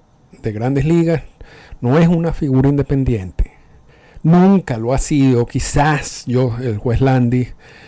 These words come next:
el primer comisionado, sí tuvo esos poderes independientes. Luego de esa experiencia, esto lo hemos, lo hemos hablado en el ciclo de los comisionados, que les recomiendo que vuelvan a escuchar.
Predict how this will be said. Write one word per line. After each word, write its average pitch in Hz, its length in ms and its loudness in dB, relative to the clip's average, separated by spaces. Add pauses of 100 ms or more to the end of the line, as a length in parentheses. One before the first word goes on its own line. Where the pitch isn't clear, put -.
(160)
el 113 100 -2
primer 110 280 0
comisionado, 120 580 0
sí 139 220 0
tuvo 160 440 2
esos 131 200 0
poderes 117 380 -2
independientes. 139 680 -2
Luego 127 320 0
de 131 80 -2
esa 139 120 -4
experiencia, 139 360 0
esto - 140 -2
lo 220 120 0
hemos, 170 300 -6
lo 139 140 -4
hemos 156 160 -2
hablado 151 280 0
en 156 120 -2
el 107 120 -6
ciclo 131 260 -4
de 156 40 2
los 143 80 -6
comisionados, 120 460 -2
que 120 80 -4
les 104 120 -2
recomiendo 110 380 -6
que - 80 -6
vuelvan 120 200 -4
a 127 40 -4
escuchar. - 360 -6